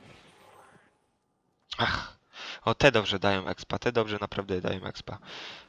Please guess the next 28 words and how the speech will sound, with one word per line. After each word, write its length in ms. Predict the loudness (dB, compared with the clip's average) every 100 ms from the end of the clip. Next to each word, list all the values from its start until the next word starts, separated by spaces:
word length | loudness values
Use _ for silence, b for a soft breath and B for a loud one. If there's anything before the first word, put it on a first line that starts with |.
| 0
Teraz 220 | 2 4
w 20 |
zasadzie 360 | 2 2 2 4
jak 160 | 4
mam 140 | 4 0
ten 200 | 0 2
chemik 400 | 4 2 0 -8
i 60 |
te 220 | 0 2 6
bajery 380 | 8 8 8 4
na 100 | 2
sobie, 400 | 0 6 6 6
tak, 160 | 0 -4
to, 180 | -10 -14
to, 220 | -12 -12
to, 140 | -12
to 140 | -4 -2
nic 200 | -2 -4
mi 140 | -2
się 180 | 0 0
nie 80 | -2
stanie, 440 | 6 6 6 2
nie? 320 | -8 -8 -10
Mi, 140 | -12 -8
nic 160 | -8
mi 140 | -4 2
robią 280 | 2 2 -6
kompletnie. 600 | -8 -2 -2 -2 -4